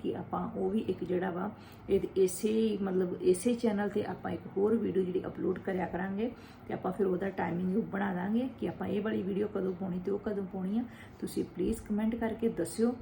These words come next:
ਤੇ ਬਾਕੀ ਵੀਡੀਓ ਨੂੰ ਵੱਧ ਤੋਂ ਵੱਧ ਜਿਹੜਾ ਸ਼ੇਅਰ ਕਰਿਆ ਕਰੋ,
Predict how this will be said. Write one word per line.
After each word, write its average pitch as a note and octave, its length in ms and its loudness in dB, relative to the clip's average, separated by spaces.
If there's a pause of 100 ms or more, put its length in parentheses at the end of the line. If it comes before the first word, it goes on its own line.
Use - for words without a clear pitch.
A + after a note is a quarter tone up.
(500)
ਤੇ F#3 260 10
ਬਾਕੀ G#3 460 0
ਵੀਡੀਓ G#3 500 4
ਨੂੰ A3 340 6
ਵੱਧ G3+ 160 2 (120)
ਤੋਂ C4+ 140 4
ਵੱਧ A3+ 160 4
ਜਿਹੜਾ F#3+ 240 2
ਸ਼ੇਅਰ G#3+ 380 0
ਕਰਿਆ A3 240 2
ਕਰੋ, A3 300 2